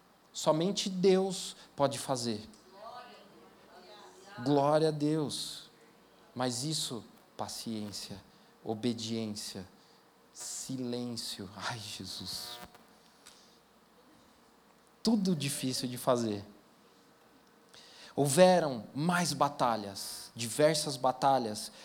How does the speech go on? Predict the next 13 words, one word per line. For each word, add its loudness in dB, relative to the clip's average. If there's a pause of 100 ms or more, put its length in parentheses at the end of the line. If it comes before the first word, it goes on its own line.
(100)
pra 4
conquistar 2 (280)
o -4
sul 0
de -2
Canaã, 0
o -2
norte -2
de -8
Canaã. -6 (1040)
Se 0
nós 2
formos 6